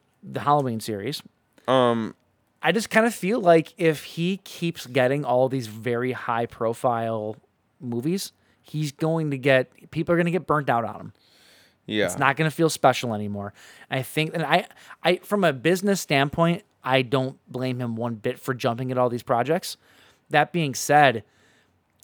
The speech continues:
Speaker 1: are you kind of self-sabotaging a little bit by doing it, you know?
Speaker 2: Yeah.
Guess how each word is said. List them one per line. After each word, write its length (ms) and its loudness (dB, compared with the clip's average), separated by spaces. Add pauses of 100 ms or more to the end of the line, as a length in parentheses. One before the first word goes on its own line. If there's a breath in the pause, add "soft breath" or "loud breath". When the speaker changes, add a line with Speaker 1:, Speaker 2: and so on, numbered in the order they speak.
(300)
Speaker 1:
are 120 6
you 200 2
kind 340 0
of 340 -2 (200)
self-sabotaging 1000 4
a 80 -6
little 220 -2
bit 280 -6
by 180 -2
doing 300 -4
it, 140 -14
you 120 -4
know? 160 -4 (1120)
Speaker 2:
Yeah. 500 0